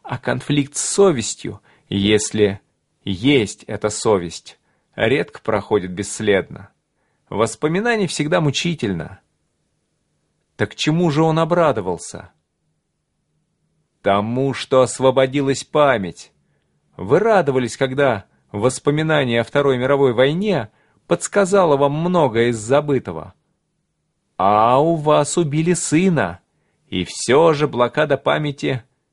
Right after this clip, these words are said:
тяжелее воспоминаний. Но это не его память. Он не мог отделить себя от земного Этьена.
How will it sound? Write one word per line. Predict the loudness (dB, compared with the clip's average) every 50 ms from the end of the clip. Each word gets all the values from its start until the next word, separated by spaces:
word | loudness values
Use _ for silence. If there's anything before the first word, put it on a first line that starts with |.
| _ _ _ _ _ _ _ _ -2
тяжелее | 0 0 0 2 2 2 2 4 4 4 4 6 6 6 4
воспоминаний. | 4 2 -2 -2 -2 -2 -2 -2 0 0 0 0 0 0 -2 -6 -10 -12 -16 -20 _ _ _ _ _ _ _ _ _ _ _ _ _ _ _ _ _ _ _ _ _ _ _ _ _ _ _ _ _ _ _ _ _ -12
Но | -8 -2 0 2 2 4
это | 4 2 2 2 0 -2
не | -2 0 0 0
его | 0 2 4 4 4 4
память. | 2 0 0 0 -2 -6 -10 -12 -16 -20 -20 _ _ _ _ _ _ _ _ _ _ _ _ _ _ _ _ _ _ _ _ _ _ _ -8
Он | -2 0 2 2 2 0 -2
не | -2 -2
мог | 0 0 2 0 2 2 0
отделить | 0 0 0 0 0 0 0 -2 -2 -4
себя | -6 -6 -6 -4 0 2 2 2
от | 2 2
земного | 0 -2 -2 0 0 0 2 2 2 0
Этьена. | 0 -2 -4 -4 0 0 0 0 0 -4 -10 -12